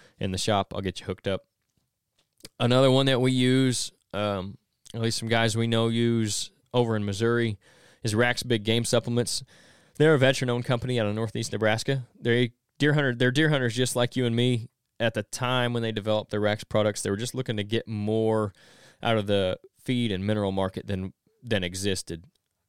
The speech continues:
They've developed their products through years of research and came up with one of the best mixes available that's gonna help improve your herd's overall health while not feeding non-target species like the raccoons.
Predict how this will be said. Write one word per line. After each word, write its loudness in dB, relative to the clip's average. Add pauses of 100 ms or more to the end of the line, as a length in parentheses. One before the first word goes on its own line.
They've 0
developed 0
their 2
products 2
through -2
years -2
of -10
research -4
and -6
came -4
up -6
with -12
one -4
of -6
the -4
best 0
mixes -6
available 0
that's -10
gonna -4
help -4
improve -4
your -4
herd's -4
overall 0
health 0 (320)
while -4
not 0
feeding -2
non-target -2
species -6
like -4
the -8
raccoons. -6